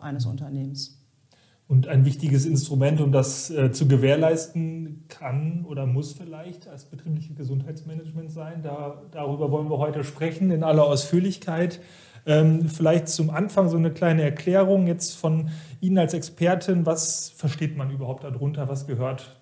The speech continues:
Speaker 2: zum Kurz, äh, B G M ist es, ne? Ja.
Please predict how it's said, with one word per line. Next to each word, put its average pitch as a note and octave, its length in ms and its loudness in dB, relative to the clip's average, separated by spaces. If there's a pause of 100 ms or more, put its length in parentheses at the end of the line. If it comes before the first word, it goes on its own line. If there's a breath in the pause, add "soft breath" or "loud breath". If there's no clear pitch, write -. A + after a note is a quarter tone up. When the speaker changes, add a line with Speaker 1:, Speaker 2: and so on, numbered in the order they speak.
Speaker 2:
zum B2 520 0 (220)
Kurz, - 580 2
äh, C#3 320 4 (640 loud breath)
B D3 120 2
G C3+ 200 -2
M C3 300 -6 (160)
ist - 160 -20
es, F3+ 180 -20
ne? F#3 360 -16
Ja. G#2 80 -20